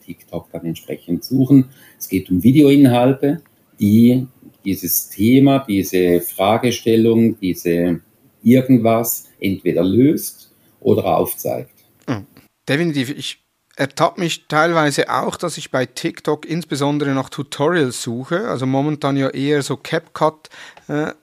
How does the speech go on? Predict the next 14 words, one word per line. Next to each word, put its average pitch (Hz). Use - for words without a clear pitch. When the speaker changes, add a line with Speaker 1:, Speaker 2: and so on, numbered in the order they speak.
Speaker 2:
Themen 156
oder 147
dann 139
auch 135
sonstige 151
Themen, 143
eben 139
beispielsweise, 127
wie 135
bediene 147
ich 135
meinen 120
Rodecaster, 139
Podcast-Mikrofon, 143